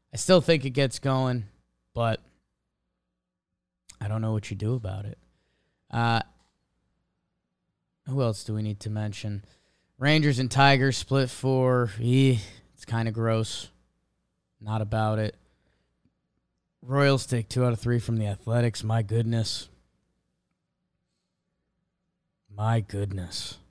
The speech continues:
That's tough.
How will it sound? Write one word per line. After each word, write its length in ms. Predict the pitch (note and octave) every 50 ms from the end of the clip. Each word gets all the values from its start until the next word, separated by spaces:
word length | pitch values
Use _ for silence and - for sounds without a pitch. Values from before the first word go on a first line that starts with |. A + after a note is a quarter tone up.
| _ _ _ _ _ _ _ _ _ _ _ _ _ _ _ _ _ _ _ _ _ -
That's 580 | G#2+ A2 A2+ G#2+ - - - - - - - _ _
tough. 560 | - - G2 G2 F#2+ - - - - - -